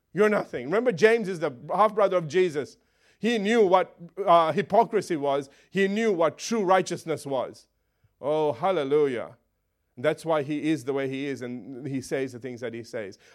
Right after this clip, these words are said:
I have so run out of time. I've gotta leave it there. Uh, I pray that <laughs> you'll come back next week, <laughs> okay, and that we continue forward. I, I'm teaching you something that will bless you tremendously,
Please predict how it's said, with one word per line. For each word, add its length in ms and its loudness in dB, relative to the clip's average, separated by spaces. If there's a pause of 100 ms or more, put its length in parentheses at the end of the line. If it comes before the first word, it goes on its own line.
I 140 2
have 240 -4
so 200 0
run 200 0
out 80 0
of 60 -4
time. 220 -4
I've 160 2
gotta 200 0
leave 200 0
it 120 -8
there. 240 0 (300)
Uh, 200 2
I 120 4
pray 320 4
that 200 2 (200)
<laughs> 180 -4
you'll 240 -2
come 260 -6
back 160 -6
next 340 -6
week, 460 -8
<laughs> 60 -10
okay, 540 -6 (400)
and 260 0
that 180 2
we 140 -2
continue 480 -4
forward. 460 2 (240)
I, 360 4
I'm 220 -4
teaching 420 -4
you 100 0
something 440 -4
that 120 -2
will 180 -4
bless 380 0
you 140 -6
tremendously, 1080 -8